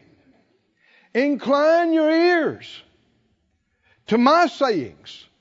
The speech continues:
Let them not depart from your eyes." Say it out loud. "Let them not depart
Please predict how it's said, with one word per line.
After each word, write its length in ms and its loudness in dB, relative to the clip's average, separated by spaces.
Let 520 0
them 400 0
not 420 -2
depart 680 -4
from 580 -2
your 760 0
eyes." 460 -2
Say 140 -2
it 60 2
out 180 4
loud. 300 0
"Let 540 0
them 440 -2
not 500 -2
depart 760 -2